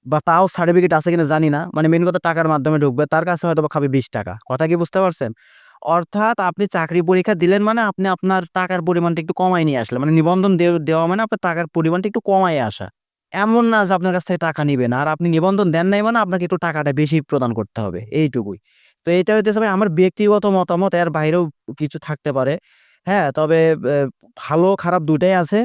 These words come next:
তবে আমার কাছে ভালোটা হয়তোবা নব্ব-, আহ, সরি, ভালোটা দশ পার্সেন্ট, এই নিয়মের খারাপটাই নব্বই পার্সেন্ট, ঠিক আছে? তো আমার এখন একটা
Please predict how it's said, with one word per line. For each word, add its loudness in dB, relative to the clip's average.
তবে -2
আমার 0
কাছে -2
ভালোটা -2
হয়তোবা -2
নব্ব-, -2
আহ, 0
সরি, -2
ভালোটা -2
দশ 0
পার্সেন্ট, -2
এই 2
নিয়মের 4
খারাপটাই -2
নব্বই 0
পার্সেন্ট, -6
ঠিক -2
আছে? -2
তো -2
আমার 2
এখন -2
একটা -2